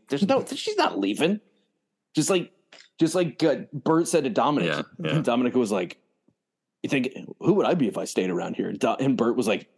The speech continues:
Speaker 1: "You'd have left here a long time ago." <laughs> Like, there are people who stay and there are people who leave.
Speaker 2: Yeah,
Speaker 1: And
Speaker 2: yeah. <laughs>
Speaker 1: Lucia and Jack are just people who stay. Yeah. So.
Speaker 2: Oh, for sure.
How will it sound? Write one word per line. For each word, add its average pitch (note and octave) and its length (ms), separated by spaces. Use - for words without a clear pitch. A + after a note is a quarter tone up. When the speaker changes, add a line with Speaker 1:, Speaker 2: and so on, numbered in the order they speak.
Speaker 1:
"You'd E4 140
have - 80
left B2+ 240
here B2+ 140
a G2 40
long A2 400
time G2 280
ago." - 380
<laughs> - 80
Like, - 140
there E3 120
are D3+ 40
people E3 300
who D3 80
stay B2 380
and C3 60
there A#2 120
are - 20
people A2+ 300
who G#2+ 180
leave. G#2+ 160
Speaker 2:
Yeah, F#2 160
Speaker 1:
And - 140
Speaker 2:
yeah. G#3 240
<laughs> - 560
Speaker 1:
Lucia C3 560
and G#2+ 140
Jack B2+ 280
are G#2 60
just G2+ 180
people G#2+ 220
who G#2+ 100
stay. - 460
Yeah. F#2+ 260
So. F2+ 340
Speaker 2:
Oh, F#2 140
for D#2+ 160
sure. D#2 280